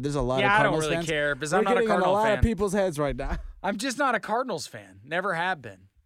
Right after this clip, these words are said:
Speaker 2: You know, I'm an American League guy. I've always been a Tigers fan. You've always been a Rangers fan.
Speaker 1: That's, that probably gives away why I hate the Cardinals.
Speaker 2: And right
Speaker 1: Yeah.
Speaker 2: now, you,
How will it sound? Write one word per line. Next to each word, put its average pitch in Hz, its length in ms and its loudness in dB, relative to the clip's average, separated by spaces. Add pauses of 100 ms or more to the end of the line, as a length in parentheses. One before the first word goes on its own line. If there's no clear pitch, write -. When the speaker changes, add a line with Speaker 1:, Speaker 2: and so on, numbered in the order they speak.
(180)
Speaker 2:
You 139 100 -10
know, 131 240 -6
I'm 156 140 -2
an 170 80 0
American 180 420 -2
League 202 180 -6
guy. 196 360 -2 (400)
I've 123 140 -8
always 143 360 -4
been 180 140 -6
a 185 60 -4
Tigers 160 440 -2
fan. 180 340 -6 (200)
You've 156 160 -6
always 175 240 0
been 196 140 -2
a 214 40 0
Rangers 170 520 -2
fan. 190 340 -4 (160)
Speaker 1:
That's, 113 320 -6
that 107 400 -4
probably 101 240 -2
gives 98 240 -4
away 101 220 -2
why 98 180 -2
I 98 60 -2
hate 95 180 -6
the - 80 -12
Cardinals. - 340 -8
Speaker 2:
And 226 160 0
right 208 220 2
Speaker 1:
Yeah. 208 60 -12
Speaker 2:
now, 214 480 0
you, 190 260 -6